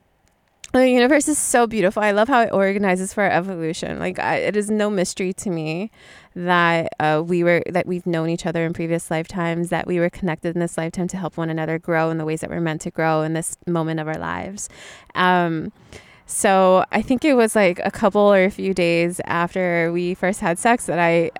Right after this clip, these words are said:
uh, went back to the beach that I normally hang out at, which is right next to his house. And I see him running to go catch, um, running to go surf.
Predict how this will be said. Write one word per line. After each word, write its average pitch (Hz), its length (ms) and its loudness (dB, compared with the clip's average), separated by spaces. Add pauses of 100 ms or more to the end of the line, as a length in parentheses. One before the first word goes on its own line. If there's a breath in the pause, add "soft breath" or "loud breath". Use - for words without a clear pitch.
uh, 165 220 0
went 196 180 4
back 208 200 0
to 214 100 -4
the 185 80 -4
beach 180 220 -2
that 180 100 2
I 165 60 0
normally 165 340 0
hang 165 220 -2
out 160 220 0
at, - 260 -6 (120)
which 165 200 -4
is 170 120 -4
right 156 120 0
next 160 160 -4
to 175 80 -4
his 165 140 -2
house. 156 540 -2 (180)
And 170 720 2
I 170 140 0
see 196 380 -4
him 180 500 2 (340 loud breath)
running 190 520 2
to 202 100 -4
go 180 140 2
catch, 190 520 -2
um, 165 800 0 (1120)
running 214 220 4
to 226 100 -2
go 196 140 2
surf. 247 720 2